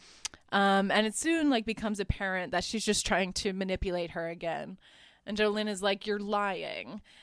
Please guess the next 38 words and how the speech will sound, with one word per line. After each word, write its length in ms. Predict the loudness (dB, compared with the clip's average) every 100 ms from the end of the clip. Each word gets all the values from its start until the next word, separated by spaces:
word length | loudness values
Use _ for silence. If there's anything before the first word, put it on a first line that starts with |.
| -14
And 320 | -4 0 0 -2
Tingle 480 | -4 -4 -2 0
is 140 | -2 -2
like, 240 | -4 -4
"He's 220 | -10 -10
always 320 | -4 -2 -2 -2
gonna 180 | -2
go 160 | 2 4
after 280 | 6 4 0
someone 340 | -2 0 -2
unattainable. 920 | -2 -6 -8 -8 -8 -4 -2 0 -2 -4 -18 -18 -4
And 280 | 0 0
by 200 | 0 0
the 120 | 0 0
way, 300 | 0 2 2
they've 240 | 2 0
been 120 | -2
hooking 380 | -4 -6 -4 -4
up 140 | -4
since 300 | -4 -10 -10
tenth 320 | -8 -8 -8 -4
grade." 420 | -4 -2 -4 -8 -14 -20 -20 -2
Um, 460 | 2 4 4 4 4
<laughs> 120 | 2
and 200 | 2 2
Jolene 360 | 4 4 4 0
is, 100 | 0
like, 200 | -2 -4
crying 480 | -4 0 4 4 2
and 100 | 0
is 80 | 2
like, 160 | 2
"It's 140 | 2 2
not 260 | 2 2
true." 580 | 0 0 2 2 2 -2 -4 -16 -18 -18 -6
Um, 560 | 2 4 4 2 -4 -12 _ _ _ _
but 180 | 4 6
then, 540 | 4 6 4 0 -4